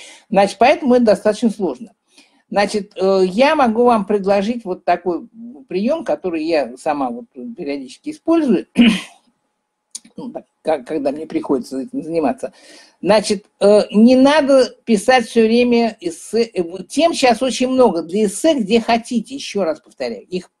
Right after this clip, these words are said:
полно, море. Вот, не надо каждый раз писать всё эссе. Научите их писать первый абзац. Первый абзац, который очень важен.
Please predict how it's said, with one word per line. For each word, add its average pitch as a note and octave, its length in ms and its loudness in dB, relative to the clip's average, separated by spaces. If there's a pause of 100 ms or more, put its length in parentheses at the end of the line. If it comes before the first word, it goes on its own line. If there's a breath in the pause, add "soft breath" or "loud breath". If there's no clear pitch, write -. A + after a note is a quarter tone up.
полно, A#3 580 2
море. D#3 460 -4 (520 soft breath)
Вот, E3 280 -4
не G3 200 -4
надо B3 380 0
каждый G3+ 460 0
раз A#3+ 260 0
писать G3+ 420 -4
всё - 140 -20 (100)
эссе. - 400 -20 (240)
Научите G3 600 -6
их - 120 -10
писать G#3+ 500 -4
первый F3+ 340 -2
абзац. C#3+ 540 -6 (1000)
Первый A3 300 4
абзац, B3 360 0
который F#3 400 -4
очень F3 300 -10
важен. A#2+ 400 -10